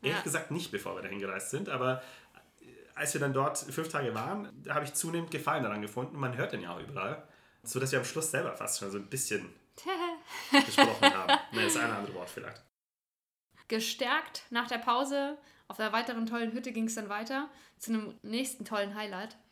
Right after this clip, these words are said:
Speaker 1: Ja.
Speaker 2: Nämlich die Burg Berwartstein.
Speaker 1: Die Burg Berwartstein.
Speaker 2: Da weiß ich gar nicht, was wir zuerst erzählen sollen. Da gab's so viele interessante Sachen.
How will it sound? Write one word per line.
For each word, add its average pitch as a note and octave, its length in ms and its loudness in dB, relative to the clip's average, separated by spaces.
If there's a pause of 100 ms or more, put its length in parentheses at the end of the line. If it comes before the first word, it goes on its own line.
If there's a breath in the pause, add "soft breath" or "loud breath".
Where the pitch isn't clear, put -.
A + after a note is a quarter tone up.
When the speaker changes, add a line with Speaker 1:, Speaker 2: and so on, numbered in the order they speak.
(220 soft breath)
Speaker 1:
Ja. A2 200 0 (240)
Speaker 2:
Nämlich G3+ 460 -10
die G#3+ 60 -10
Burg A3 340 -6
Berwartstein. F3+ 720 -4
Speaker 1:
Die F3 60 -10
Burg G2+ 200 -4
Berwartstein. F#2+ 560 -2 (180)
Speaker 2:
Da G3+ 80 -4
weiß A3+ 180 2
ich - 60 -10
gar A#3 160 4
nicht, A3+ 100 -2
was A3+ 140 -2
wir A3+ 100 -6
zuerst A3 300 -2
erzählen F#3+ 320 -6
sollen. F3+ 180 -6
Da F#3 60 -6
gab's G3 280 -6
so A3+ 140 -2
viele A3 340 -2
interessante A3 460 -6
Sachen. A3 460 -6